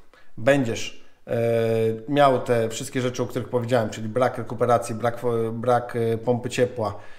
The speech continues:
e, mniejsze jakieś współczynniki, e, w swoim budynku, to wcale nie klasyfikuje to twojego budynku jako G albo E.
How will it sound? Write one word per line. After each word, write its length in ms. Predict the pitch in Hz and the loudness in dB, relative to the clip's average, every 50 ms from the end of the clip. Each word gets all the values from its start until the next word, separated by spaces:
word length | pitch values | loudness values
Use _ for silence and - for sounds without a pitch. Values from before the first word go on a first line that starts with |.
| - - - - - | -14 -16 -16 -14 -8
e, 760 | - - 120 117 117 117 117 117 117 117 117 113 113 117 113 | -4 -2 0 2 2 2 2 2 2 0 0 0 0 0 0
mniejsze 420 | 117 123 139 147 143 131 - 135 | 0 2 2 2 2 2 2 2
jakieś 320 | 127 127 123 - 127 117 - | 2 2 2 0 -4 -6 -6
współczynniki, 720 | - - - 135 117 - 127 123 131 135 131 - 117 117 | -8 -4 -4 -4 -2 -2 0 2 2 0 0 -2 -6 -8
e, 760 | 117 - 127 127 123 117 117 117 117 117 117 117 117 113 110 | -8 -8 -8 -6 -4 -4 -2 -4 -4 -4 -4 -4 -4 -6 -6
w 40 | 107 | -8
swoim 420 | - - - - 131 127 120 120 | -8 -8 2 2 4 4 4 2
budynku, 520 | 110 127 113 120 113 110 - 160 180 - - - - - - - - - - - - - | 0 0 0 0 -2 0 0 0 0 0 -2 -8 -12 -12 -14 -12 -12 -14 -14 -16 -12 2
to 100 | - 170 | 2 2
wcale 280 | 165 - 160 151 147 147 | 4 6 6 6 6 6
nie 120 | 147 143 | 4 2
klasyfikuje 580 | 147 147 135 - - 135 139 127 - 143 135 123 | 2 2 0 0 -2 -6 -6 -4 0 0 0 2
to 100 | - 123 | 0 -2
twojego 320 | - - 131 127 120 123 | 0 2 2 2 2 0
budynku 580 | 113 123 110 127 127 123 - 131 135 135 135 - | -2 -2 0 0 -2 -2 -2 -2 -2 -2 -2 -4
jako 520 | 135 123 120 117 117 - 120 113 110 110 113 117 | -2 2 2 2 2 2 0 0 0 0 -2 -6
G 340 | 110 117 131 131 123 - | 0 2 4 4 4 4
albo 340 | 123 117 110 107 113 110 113 | 0 0 2 0 0 2 4
E. 220 | 123 127 143 165 | 6 6 6 6